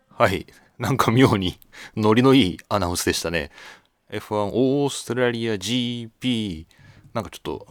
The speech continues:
よかった。ラップみたいだったな、今な。オーストラリアジーピー中止が正式発表みたいなね。まあ、それはともかくですね。えー、こちら、モータースポーツドットコムの三月十三日、アンドリュー・バン・リーウェンの記事ですね。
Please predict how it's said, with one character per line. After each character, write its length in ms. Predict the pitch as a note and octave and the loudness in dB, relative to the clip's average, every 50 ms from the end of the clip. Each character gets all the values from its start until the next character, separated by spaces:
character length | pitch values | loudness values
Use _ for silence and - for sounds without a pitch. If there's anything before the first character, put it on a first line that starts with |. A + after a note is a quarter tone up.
| - - | -8 -6
よ 60 | - | -4
か 80 | F#2 | -4
っ 60 | - - | -4 -6
た。 100 | - - | -8 -4
ラ 140 | F2+ F#2+ | -4 -4
ッ 40 | - | -4
プ 140 | - - C#3 | -2 -4 -4
み 140 | D3 D3 C#3+ | -4 -2 0
た 100 | - F2+ | 0 0
い 40 | D#2 | 0
だ 80 | D2 | -2
っ 20 | - | -8
た 120 | - D2 D2+ | -10 -12 -10
な、 140 | D#2+ D#2+ D2+ | -8 -8 -8
今 200 | D2 B1+ C2+ D2 | -10 -12 -12 -10
な。 240 | D#2 D#2 D#2 D#2 | -8 -6 -6 -6
オ 160 | C2+ E2+ G2+ A2 | -6 -6 -8 -8
ー 40 | |
ス 120 | G#2+ - - | -10 -10 -6
ト 100 | - C#3 | -4 -2
ラ 100 | B2 A#2 | -2 -2
リ 140 | A2+ A2+ A2+ | -2 -2 -4
ア 60 | G#2 | -4
ジ 500 | F2+ G2 A2+ A2+ A2+ A2+ A2+ A2+ A2 A2 | -4 -4 -4 -4 -4 -4 -6 -8 -10 -12
ー 120 | _ - | _ -8
ピ 460 | - B2+ A#2+ A#2 A2+ G#2+ F#2+ F2+ F2 | -6 -4 -4 -4 -4 -6 -8 -10 -12
ー 20 | F2 | -10
中 260 | - - B2 A2+ A2+ | -6 -4 -4 -4 -4
止 200 | A2+ - - A2 | -6 -8 -8 -6
が 120 | G#2+ G2+ | -6 -6
正 240 | - - A2+ G#2 G#2 | -4 -2 -2 -2 -2
式 260 | - - - - A2 | -4 -6 -8 -6 -6
発 220 | F#2+ - F#2+ F2 _ _ - A#2 | -4 -4 -4 -6 _ _ 0 0
表 200 | G#2 E2 C#2+ D2+ | 0 0 -2 -8
み 60 | E2+ | -10
た 120 | - C#2+ A1+ | -8 -8 -8
い 60 | G#1 | -8
な 100 | B1+ F2+ | -6 -6
ね。 200 | F2 E2+ E2 - - - - - - - - - - | -6 -6 -8 -10 -18 -16 -14 -12 -12 -14 -14 -16 -12
ま 100 | - D#2+ | -8 -8
あ、 40 | D#2 | -6
そ 120 | - - F#2+ | -2 2 2
れ 60 | F#2 | 2
は 80 | E2+ | 4
と 100 | - G2+ | 2 0
も 100 | E2+ D#2+ | -2 -2
か 100 | - D2 | -4 -10
く 100 | - - | -12 -12
で 60 | - - | -12 -10
す 120 | - E2+ | -10 -8
ね。 280 | D#2+ E2+ F2 - - - | -8 -10 -10 -12 -12 -6
え 160 | - G#2+ G#2+ G#2+ | -2 0 0 2
ー、 20 | |
こ 120 | - C#3 C#3 | 2 2 2
ち 100 | - E3 | 4 4
ら、 80 | D#3+ | 4
モ 140 | C#3+ C3 E3 | 6 6 4
ー 20 | F3 | 4
タ 80 | G3 G3 | 4 2
ー 20 | |
ス 100 | - - | 2 2
ポ 140 | - F#3+ F3 | 4 4 4
ー 40 | E3+ | 4
ツ 100 | - D#3 | 4 0
ド 80 | D#3+ | 0
ッ 20 | D3+ | 0
ト 100 | - - | 0 2
コ 120 | - D3+ | 2 2
ム 80 | B2 G#2+ | 2 2
の 80 | F#2+ F#2 | 0 2
三 240 | - - F3 F3 | 4 4 4 4
月 180 | B2+ G2+ - F2+ | 4 0 0 -2
十 380 | D#2 F#2+ A#2 C3 C#3 C#3 C#3 C3+ | -2 0 2 2 4 2 2 0
三 240 | - - C#3 C#3 | 2 2 2 2
日、 340 | B2+ G2 F2 - - C3+ A#2 | 2 0 0 2 0 0 2
ア 140 | - G#2 B2 | 2 0 0
ン 60 | D3 | 0
ド 100 | D3+ D#3 | 0 0
リ 100 | D3+ D#3 | 2 2
ュ 100 | D3+ D3+ C#3 | 2 2 4
ー・ 20 | |
バ 160 | D3 C#3 C3+ | 4 2 2
ン・ 100 | C3+ B2+ | 2 2
リ 140 | A#2+ C3+ D3 | 2 4 4
ー 60 | A#2 | 4
ウ 60 | F#2 | 4
ェ 120 | F2 F2 D#2+ | 2 0 0
ン 120 | D#2 D2+ | 0 -2
の 120 | D#2+ E2 - | -4 -4 -4
記 160 | - - F#2 | -4 -6 -6
事 140 | D#2 E2+ - | -6 -6 -6
で 140 | - C#2 | -6 -6
す 200 | - - - - | -6 -6 -8 -8
ね。 240 | B1+ E2+ F#2 F2+ - | -2 0 0 0 0